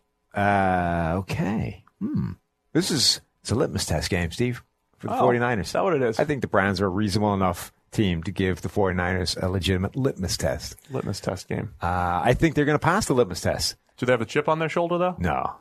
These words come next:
Speaker 1: no, no, no, no.
Speaker 2: Okay.
Speaker 1: Um, I think they're gonna pass the litmus test. I think their defense is good enough to make a mess out of the Browns' offensive line, cause them problems, make them look a little bit more like the Browns in the first few weeks,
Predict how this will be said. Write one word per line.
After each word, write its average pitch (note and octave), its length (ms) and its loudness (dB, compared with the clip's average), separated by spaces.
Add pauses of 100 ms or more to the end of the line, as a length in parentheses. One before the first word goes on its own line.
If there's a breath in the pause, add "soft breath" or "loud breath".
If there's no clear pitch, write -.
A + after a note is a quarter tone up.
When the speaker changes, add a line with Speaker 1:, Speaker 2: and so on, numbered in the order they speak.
Speaker 1:
no, - 160 -6
no, - 60 -6 (280)
no, - 60 -14
no. E2+ 60 -16 (280)
Speaker 2:
Okay. - 160 -2 (180)
Speaker 1:
Um, E2+ 220 -2
I G#2 120 0
think B2 180 -2
they're A#2 100 2
gonna A#2 140 2
pass A2+ 260 0
the A#2 60 -2
litmus A#2 260 0
test. - 260 -2
I E2 60 0
think G2 180 -2
their F2+ 120 0
defense F2+ 480 -2
is E2 80 -4
good F2+ 160 -2
enough E2+ 320 -2
to F2 80 -2
make D#2+ 360 -2
a E2 60 -2
mess E2 500 0
out E2 140 0
of D2+ 60 -4
the C#2+ 40 -6
Browns' D#2 380 -2
offensive C#2 480 -4
line, F2+ 460 -2
cause C#2+ 300 -4
them A2+ 180 0
problems, F2 560 0 (280 soft breath)
make F2 180 -2
them F2 220 0
look E2+ 220 0
a E2+ 60 -2
little F2 200 -2
bit F2 160 -2
more F2 200 -2
like E2+ 160 -2
the - 40 -4
Browns F2+ 340 -2
in F#2 60 -10
the D#2+ 60 -4
first - 240 2
few G#2 160 0
weeks, F2+ 340 -2